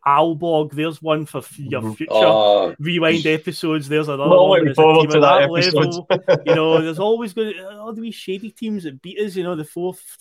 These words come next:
Speaker 1: seed team and all that. Yeah, and Anderlecht were in that category. Rosenborg the year before,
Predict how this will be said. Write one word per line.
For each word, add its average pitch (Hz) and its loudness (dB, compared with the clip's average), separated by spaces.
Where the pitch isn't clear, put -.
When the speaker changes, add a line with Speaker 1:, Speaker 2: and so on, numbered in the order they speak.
Speaker 1:
seed 170 -16
team 185 -10
and 180 -8
all 180 -8
that. 170 -6
Yeah, 131 -6
and 135 -10
Anderlecht 147 -6
were 123 -12
in 117 -16
that 123 -14
category. 131 -10
Rosenborg 160 -2
the 143 -10
year 151 -4
before, 151 -2